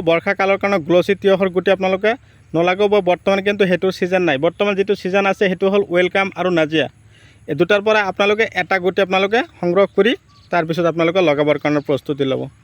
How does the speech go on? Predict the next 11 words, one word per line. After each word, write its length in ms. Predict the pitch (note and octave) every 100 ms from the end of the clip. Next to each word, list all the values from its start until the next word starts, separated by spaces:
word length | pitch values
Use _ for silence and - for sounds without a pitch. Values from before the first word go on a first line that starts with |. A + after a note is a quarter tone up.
| - - - _ _ - - -
আৰু 100 | D3+ D#3+ D3
যিমান 200 | F3 F3+
পাৰে 160 | G3+ G#3+ B3 _ _ _ - _ -
খেতিৰ 260 | F3 G3 F#3+
পৰা 120 | G3+ F#3
আপোনালোকে 340 | F#3+ F#3+ F#3 G#3 - D3 C#3+
বেছি 200 | D#3+ G3
বেছিকৈ 320 | F#3 G3+ G3 G3
আপোনালোকে 280 | F#3 F#3 F#3 -
ফচল 240 | F#3 G3+ G3
উৎপাদন 300 | - G3 G3